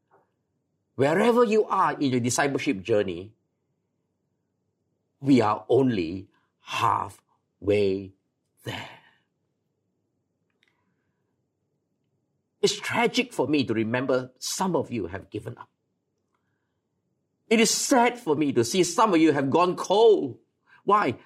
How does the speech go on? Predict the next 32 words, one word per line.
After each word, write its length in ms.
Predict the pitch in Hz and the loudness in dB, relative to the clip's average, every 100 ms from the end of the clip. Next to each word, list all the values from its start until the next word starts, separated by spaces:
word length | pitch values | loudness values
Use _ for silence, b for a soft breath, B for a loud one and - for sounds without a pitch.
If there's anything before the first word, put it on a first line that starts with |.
| b | b
Because 360 | 220 208 254 247 | -4 0 2 2
of 100 | 180 | 0
the 100 | - | 0
opposition 600 | 160 175 131 190 180 139 | 2 2 2 0 2 2
of 100 | 120 | 0
the 100 | 123 | -4
evil 320 | 143 127 117 98 | -2 0 0 -2
one. 260 | 92 92 _ _ _ _ - | -6 -8 _ _ _ _ -2
But 120 | 226 | 0
can 140 | 202 | 2
I 80 | 247 | 2
say 220 | - 185 | 4 4
this 220 | 147 143 | 4 0
to 60 | 110 | -6
you? 220 | 92 82 _ _ _ _ _ _ _ _ _ _ - | -10 -12 _ _ _ _ _ _ _ _ _ _ -2
The 100 | 170 | -2
devil 800 | 110 95 269 190 107 135 175 - _ _ _ _ | 0 2 2 4 2 0 -2 -12 _ _ _ _
will 300 | 143 170 170 | 4 6 6
not 360 | 170 190 269 208 | 6 4 2 0
have 280 | 117 247 - - | -6 -8 -10 -2
any 380 | 285 311 302 285 | 2 2 2 0
problems 760 | - - 202 233 214 220 196 | -2 -8 0 4 4 4 2
with 260 | 123 143 123 | 2 2 2
you 580 | 120 147 107 90 139 160 _ _ _ _ _ - | 2 2 4 2 -4 -8 _ _ _ _ _ -2
until 580 | 165 165 - 226 226 | 0 0 2 4 4
you 600 | 208 156 156 208 214 - - | 4 0 2 2 2 0 -2
are 300 | 175 160 160 - | 0 2 2 -2
advancing 840 | 147 113 151 214 220 - 220 214 - | -4 -4 -2 0 0 0 0 0 -2
in 140 | - 160 | 0 2
your 100 | 135 | 2
spiritual 580 | - - 226 220 208 190 | 0 0 2 4 4 4
growth 720 | 123 98 196 160 98 131 | 0 -2 4 4 4 -2